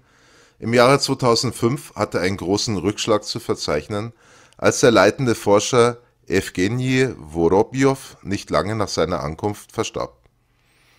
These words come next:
Bei der Autopsie seines Körpers wurde ein massiver Herzinfarkt festgestellt. Trotzdem, ob nun ein schlechtes Omen oder nicht, drängte die Gruppe weiter. Und obwohl Wissenschaftler das Gebiet dann auch gründlich studierten,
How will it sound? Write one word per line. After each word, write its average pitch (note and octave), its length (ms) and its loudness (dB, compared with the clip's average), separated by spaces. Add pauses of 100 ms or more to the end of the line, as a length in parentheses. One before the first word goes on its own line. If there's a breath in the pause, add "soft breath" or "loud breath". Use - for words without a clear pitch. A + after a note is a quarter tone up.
(220 soft breath)
Bei G#2 120 4
der A#2+ 160 4
Autopsie C3+ 520 0
seines A#2 360 -2
Körpers A#2+ 540 0
wurde E2+ 340 0
ein E2+ 200 -4
massiver B2 480 -2
Herzinfarkt F#2+ 840 -4
festgestellt. - 640 -14 (920)
Trotzdem, C3 760 -2 (240)
ob - 160 -4
nun A2 180 0
ein F#2 160 -2
schlechtes F2+ 500 0
Omen F#2+ 260 -2
oder D#2+ 180 0
nicht, B2 300 -8 (400 soft breath)
drängte B2 340 0
die A#2 120 -2
Gruppe A2 420 0 (100)
weiter. - 480 -10 (600)
Und F2+ 180 -6
obwohl A2+ 420 -2
Wissenschaftler C3 640 -2
das G2 200 -8
Gebiet A#2 300 -10
dann G#2+ 180 -2
auch F#2+ 180 -6
gründlich C3 440 -2
studierten, D#3 600 -6